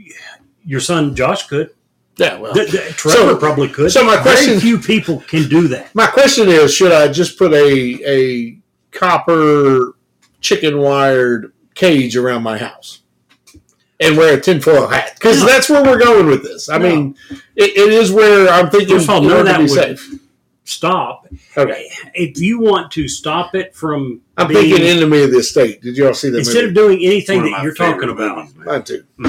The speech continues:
Speaker 1: Cancel your internet. If you have no internet access, none of this can be monitored,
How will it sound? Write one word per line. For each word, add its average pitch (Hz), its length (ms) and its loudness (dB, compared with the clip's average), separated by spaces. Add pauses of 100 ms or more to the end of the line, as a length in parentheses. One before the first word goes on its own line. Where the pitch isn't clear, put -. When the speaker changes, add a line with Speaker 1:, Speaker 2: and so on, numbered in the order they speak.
(640)
Speaker 1:
Cancel 180 340 -2
your 143 200 -2
internet. 131 320 -6 (920)
If 139 180 -8
you 202 140 -2
have 165 220 -4
no 220 200 0
internet 202 400 0
access, 139 800 -6 (240)
none 196 260 -2
of 185 80 -2
this 170 200 -2
can 175 120 -4
be 165 120 0
monitored, 165 500 -4